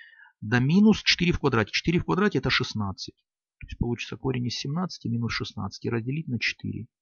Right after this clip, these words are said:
Равно минус. Семнадцать минус шестнадцать — это единица. Корень из единицы — это единица. То есть получается одна четвёртая или минус ноль целых и двадцать пять сотых.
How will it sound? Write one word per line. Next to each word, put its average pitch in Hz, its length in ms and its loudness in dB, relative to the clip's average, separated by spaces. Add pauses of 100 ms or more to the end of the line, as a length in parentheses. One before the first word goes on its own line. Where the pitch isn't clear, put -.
(640)
Равно 127 500 0
минус. 120 500 0 (280)
Семнадцать 170 600 4
минус 156 240 4
шестнадцать — 175 540 4
это 156 140 6
единица. 131 480 6
Корень 156 280 12
из 131 80 8
единицы — 151 380 8
это 123 140 8
единица. 101 640 2
То - 100 0
есть - 100 6
получается 139 560 6
одна 123 380 2 (380)
четвёртая - 680 0
или 123 280 4
минус 117 340 4
ноль - 140 2
целых 196 320 4
и 120 40 -2
двадцать 117 300 2
пять - 160 0
сотых. - 420 -6